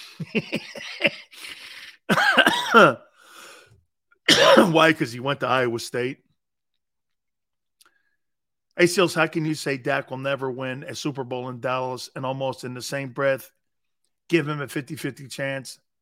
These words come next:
to win it this year? That's because he's gonna make it to the N F C title game, and if he plays the Eagles, he'll win, 'cause he always does. That's the fifty-fifty shot.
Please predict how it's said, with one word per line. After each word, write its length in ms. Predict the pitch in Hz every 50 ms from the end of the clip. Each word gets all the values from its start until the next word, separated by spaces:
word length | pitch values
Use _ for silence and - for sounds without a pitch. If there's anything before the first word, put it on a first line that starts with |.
| _ _ _ _
to 120 | - 170 151
win 180 | 143 151 147
it 140 | 139 131 -
this 220 | 143 135 117 -
year? 260 | - 127 120 113 120 _ _ _ _ _ _ -
That's 200 | 147 185 180 -
because 380 | - 180 - 180 160 147 123
he's 220 | - 151 147 135 127
gonna 180 | 151 151 139
make 260 | 135 143 143 147 -
it 120 | 139 127 -
to 160 | - 139 131
the 220 | 123 123 123 131
N 100 | 127 127
F 80 | 131 120
C 160 | - - 120
title 300 | 107 - 135 135 135 127
game, 240 | 117 120 120 117 117
and 60 | 123
if 80 | 120 -
he 80 | 139
plays 280 | 120 - 143 139 131 113
the 80 | 131 135
Eagles, 240 | 135 135 135 120
he'll 160 | 120 123 117 120
win, 260 | 123 131 123 113 - _ _ _ _ _
'cause 140 | _ 156 127
he 100 | 127 127
always 200 | 135 160 151 117
does. 300 | 113 117 110 110 - - _ _ _ _ _ _ _ _ _ _ _
That's 200 | - 135 123 -
the 80 | - 135
fifty-fifty 640 | - - 151 - - 127 - - 139 131 - 131 113
shot. 360 | - - 143 127 127 117 -